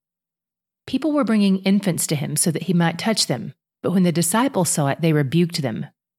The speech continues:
Jesus, however, invited them. "Let the little children come to me, and don't stop them,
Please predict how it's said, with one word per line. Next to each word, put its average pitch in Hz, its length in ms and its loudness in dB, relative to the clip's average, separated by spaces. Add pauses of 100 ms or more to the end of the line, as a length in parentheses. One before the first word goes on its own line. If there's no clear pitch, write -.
(280)
Jesus, 262 420 0
however, 156 440 2
invited 214 540 2
them. 113 260 -8 (400)
"Let 247 240 -2
the 240 80 -2
little 240 280 0
children 226 440 0
come 247 260 -2
to - 100 -4
me, 117 200 -4
and 175 100 0
don't 254 220 0
stop 165 360 -2
them, 233 320 -2